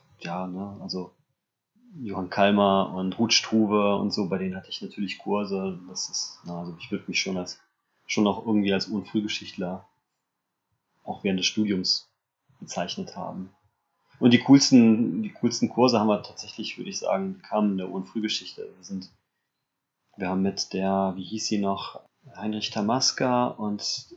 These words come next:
Frau Armbruster, die haben mal einen Kurs gemacht zu Handwerk im Mittelalter. Und dann sind wir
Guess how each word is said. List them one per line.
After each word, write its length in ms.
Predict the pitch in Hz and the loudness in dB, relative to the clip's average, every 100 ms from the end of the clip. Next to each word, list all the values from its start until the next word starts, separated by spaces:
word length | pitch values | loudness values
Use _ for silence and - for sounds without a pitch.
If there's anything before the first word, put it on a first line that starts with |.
| - | -20
Frau 280 | - - 95 | -18 -12 -4
Armbruster, 600 | 117 139 135 131 - 113 | 0 2 2 0 0 0
die 120 | 107 | 0
haben 100 | 113 | 0
mal 80 | 110 | 0
einen 100 | 104 | 0
Kurs 260 | - 117 - | 0 0 0
gemacht 400 | 107 107 - - - _ | 0 -2 -6 -16 -20 _
zu 600 | - - 104 101 101 98 _ _ _ | -10 -6 -4 -2 -4 -8 _ _ _
Handwerk 480 | 110 120 - 104 104 | 0 0 4 4 4
im 80 | 104 | 2
Mittelalter. 720 | - - 104 120 131 139 135 _ - | 2 0 0 -2 -2 -4 -6 _ -8
Und 220 | 110 101 | -6 -4
dann 160 | 104 101 | -4 -4
sind 160 | 104 | -4
wir 320 | 101 101 101 | -2 -4 -6